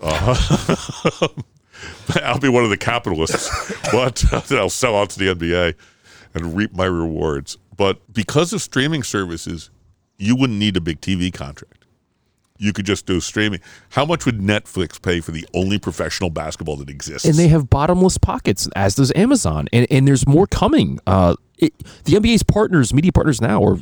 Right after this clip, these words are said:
Speaker 2: there's two of 'em. It's, it's E S P N Disney and it's, and it's Turner.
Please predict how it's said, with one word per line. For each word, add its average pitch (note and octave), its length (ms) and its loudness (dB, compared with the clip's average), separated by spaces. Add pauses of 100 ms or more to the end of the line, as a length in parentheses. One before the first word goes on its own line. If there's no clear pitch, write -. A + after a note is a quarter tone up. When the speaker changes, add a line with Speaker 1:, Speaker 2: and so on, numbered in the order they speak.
(100)
Speaker 2:
there's A2 180 2
two C4+ 160 6
of D4 100 2
'em. - 140 -12
It's, D2+ 200 -10
it's - 220 -8
E G#2+ 60 2
S C3 100 2
P F3 120 4
N F#3 80 4
Disney A2 360 2
and C3 80 4
it's, - 180 -2
and F#2+ 80 -2
it's F#2 160 0
Turner. G3+ 480 0